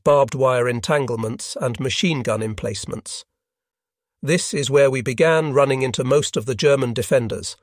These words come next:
on the perimeter. Other Rangers had made it to the road, fighting all the way, killing Germans, taking casualties.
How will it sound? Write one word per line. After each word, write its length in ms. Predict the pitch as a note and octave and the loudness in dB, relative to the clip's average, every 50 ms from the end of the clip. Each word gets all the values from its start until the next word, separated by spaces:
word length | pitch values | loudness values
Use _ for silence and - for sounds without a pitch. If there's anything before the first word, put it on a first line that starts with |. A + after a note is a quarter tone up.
| _ _ _ _ _ | _ _ _ _ _
on 160 | - C#3+ C#3+ C3 | 2 2 2 2
the 100 | A#2+ G2+ | -2 -2
perimeter. 600 | - D3 C3+ C3+ C3 A2 G2+ - - - G#2 - _ _ _ _ _ _ _ _ _ _ _ _ _ _ _ _ _ _ _ _ _ _ _ _ _ | 0 0 0 0 0 -2 -4 -6 -6 -8 -8 -10 _ _ _ _ _ _ _ _ _ _ _ _ _ _ _ _ _ _ _ _ _ _ _ _ _
Other 260 | F3 F#3+ G3 G3 E3 | 2 4 4 4 4
Rangers 480 | C#3+ C#3+ C3+ C3 B2+ A2+ B2+ A#2 A2 - | 4 4 2 2 0 -2 -4 -6 -4 -4
had 160 | - B2 - | -4 -4 0
made 220 | C3+ C3+ C3 A#2+ A#2+ | 0 0 2 0 -2
it 120 | A#2+ - | -6 -6
to 80 | - B2 | -6 -6
the 100 | A#2 A#2+ | -4 -2
road, 440 | A2+ B2+ B2 A#2 A2 G2+ F#2+ - - - _ _ _ | 0 0 0 0 0 -4 -8 -12 -14 -18 _ _ _
fighting 420 | - - C#3+ C3+ - - C3 C3 | 0 0 0 2 0 -2 -4 -2
all 240 | - E3+ D#3+ D#3+ D3+ | 0 0 2 2 0
the 100 | C3+ B2+ | 0 -2
way, 440 | A2+ A#2 A2 G#2 F2+ F2+ - - _ _ _ - | -2 -2 -4 -4 -8 -10 -12 -16 _ _ _ -2
killing 340 | - F#3 F3+ E3 C#3+ C3+ | 0 2 2 2 0 -2
Germans, 680 | A#2+ - C3 C3 B2 A2 G#2+ G#2+ A2 G#2+ G2+ - - - | 0 2 4 4 4 2 0 -4 -8 -10 -14 -16 -14 -6
taking 360 | - C3 B2 - - A#2 A2+ | -4 -4 -2 -2 -4 -8 -6
casualties. 840 | - - A#2 A2 G2+ A#2+ A2+ G#2+ - - B2 - - - - - | -6 -4 -4 -4 -4 -6 -8 -8 -10 -10 -12 -12 -12 -12 -14 -16